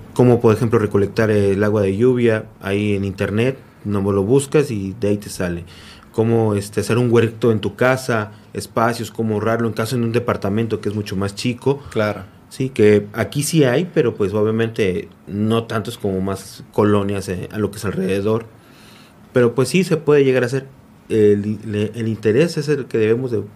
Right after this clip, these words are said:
Speaker 1: debe de buscarse, que la gente se inicie en el, que tengan el interés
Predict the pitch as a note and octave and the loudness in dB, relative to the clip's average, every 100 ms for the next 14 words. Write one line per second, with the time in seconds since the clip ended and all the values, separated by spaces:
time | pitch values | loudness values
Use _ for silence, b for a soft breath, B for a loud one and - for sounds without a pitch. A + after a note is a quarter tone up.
0 | - - A#2+ C3+ A#2 G2+ - - - - | -14 0 2 4 2 -2 -6 -8 -8 -8
1 | G#2+ - A#2+ A#2 C#3 A#2+ G#2 A2+ C3+ - | -8 -6 -8 -6 -4 -2 0 0 -2 -2
2 | B2+ G#2+ G2+ - A2 C3 D3 B2 A2 A2 | 0 0 -4 -2 -2 2 2 2 2 2
3 | A#2+ D#3 | 2 0